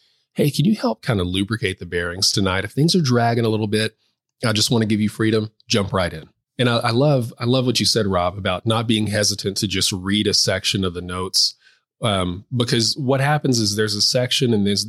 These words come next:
there's a question. And if your facilitation of the group needs to be that you read what's written and ask the question, do not hesitate to do that. Because ultimately, to be a good life group leader, you don't have to be a teacher. You just need to be able to facilitate,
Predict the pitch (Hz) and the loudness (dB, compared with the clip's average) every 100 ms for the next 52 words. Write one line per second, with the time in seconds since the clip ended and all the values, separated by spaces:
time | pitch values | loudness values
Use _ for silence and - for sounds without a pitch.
0 | - 98 95 95 - 90 - - 78 - | -8 -6 -4 -4 -4 -2 0 -2 -6 -16
1 | _ _ _ _ 120 113 110 117 131 165 | _ _ _ _ 0 0 0 2 2 4
2 | 170 151 _ - 123 - 127 110 - 123 | 2 -2 _ -4 0 2 2 0 0 0
3 | 127 110 95 98 120 123 104 107 - 120 | 2 2 0 0 0 0 -2 0 0 2
4 | 120 117 117 98 92 95 101 117 107 107 | 0 -2 -4 -6 -6 -6 -4 0 0 -2
5 | 101 107 120 104 90 95 - - 95 - | -2 -2 0 0 0 -2 -4 -4 -2 0
6 | 147 147 147 - - _ 110 110 117 120 | 2 0 0 -12 -20 _ -2 2 4 4
7 | 120 110 - 110 101 98 92 87 95 95 | 2 0 -2 -2 -2 -2 -4 -4 -4 -4
8 | 92 80 80 - 110 113 113 104 151 202 | -4 -4 -8 -6 -2 0 0 2 0 2
9 | 196 98 90 90 - - - - 127 113 | 0 0 -2 -4 -8 -16 -4 2 4 4
10 | 139 160 131 104 110 151 - 110 104 95 | 4 4 2 2 2 0 0 -2 0 -2
11 | 98 104 147 165 - 170 - 123 123 139 | -2 0 0 0 -2 -2 0 0 2 0
12 | - 170 - 85 82 101 113 131 123 120 | 0 -2 -2 -2 -4 -2 0 2 2 2
13 | 113 113 113 113 104 104 _ 113 - - | 2 2 0 2 2 0 _ -2 0 0
14 | 180 98 82 76 | 0 -2 -6 -14